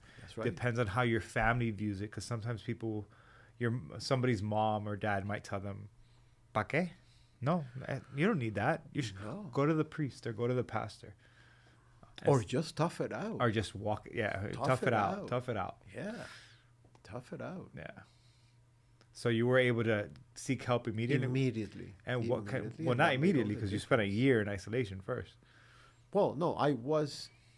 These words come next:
Speaker 1: I was in therapy during the year of isolation.
Speaker 2: Okay.
Speaker 1: Yeah.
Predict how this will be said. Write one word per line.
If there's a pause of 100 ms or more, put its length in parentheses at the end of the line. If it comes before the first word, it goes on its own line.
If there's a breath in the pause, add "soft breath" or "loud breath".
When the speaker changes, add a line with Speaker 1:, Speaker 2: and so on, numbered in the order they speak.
(100)
Speaker 1:
I
was
in
therapy
during
the
year
of
isolation.
Speaker 2:
Okay. (360)
Speaker 1:
Yeah.